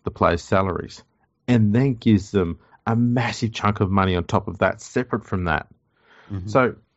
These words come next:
Speaker 1: give people a bit of, bit of an understanding, in the year before this last T V rights deal came in, which was twenty seventeen, the salary cap was at seven million dollars and the club grant was seven point two million dollars on top of that.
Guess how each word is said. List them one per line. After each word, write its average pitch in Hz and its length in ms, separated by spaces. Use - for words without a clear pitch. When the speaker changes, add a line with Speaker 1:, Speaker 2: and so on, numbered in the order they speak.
Speaker 1:
give 214 180
people 98 220
a 95 40
bit 101 140
of, - 100
bit 110 100
of 104 60
an 101 60
understanding, 90 640
in 123 120
the 113 100
year 131 300
before 107 720
this 104 220
last 101 260
T 101 120
V 87 120
rights 85 280
deal - 140
came 82 260
in, 80 100
which 82 140
was 95 120
twenty 190 240
seventeen, 85 680
the 113 60
salary 143 340
cap 101 260
was 92 140
at 90 80
seven 123 360
million 98 260
dollars 85 480
and 95 120
the 98 60
club 123 300
grant 98 340
was 104 100
seven 104 380
point 104 280
two 104 200
million 95 260
dollars 90 300
on 92 120
top - 220
of 82 60
that. 80 240